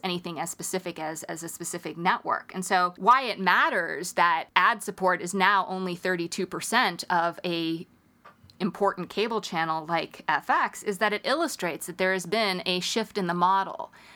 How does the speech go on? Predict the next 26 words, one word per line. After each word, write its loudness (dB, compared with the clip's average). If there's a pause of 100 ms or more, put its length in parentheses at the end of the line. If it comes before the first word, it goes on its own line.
(140)
And -2
so 4
there's -2
been 2
a 2
lot 4
of, -6
uh, -6 (160)
you -12
know, -12
concern 2
about, 4
you -20
know, -14 (100)
what's 2
gonna 4
happen 4
to 0
the -4
cable 2
channels. 0
They're 4
all 6
going -4
to -4
die, 4